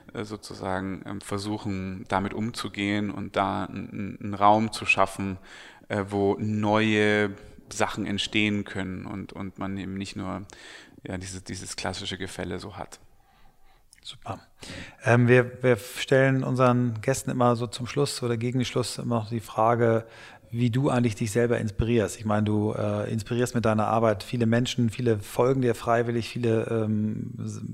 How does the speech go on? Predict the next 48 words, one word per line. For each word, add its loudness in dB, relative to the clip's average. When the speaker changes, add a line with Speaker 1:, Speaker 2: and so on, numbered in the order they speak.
Speaker 2:
helfen 2
dir. 8
Wie, 0
wie 0
bekommst 2
du 2
ins-, 2
ich -2
hab -4
gelernt, 8
du -2
bekommst 4
Inspiration 6
im 2
Austausch 4
mit, 0
mit 2
dem 2
Kontinent, 4
aber 8
wie 2
inspirierst 2
du, -6
liest -4
du -6
bestimmte -2
Bücher, 4
hast 0
du 0
Bücher 4
gelesen, 4
die 2
dich -4
geprägt -2
haben? 8
Wir -20
fragen 6
immer 4
so 2
nach 4
den 0
wichtigsten -2
Büchern, 2
die 0
unsere -2
Gäste -2
gelesen -2
haben. -8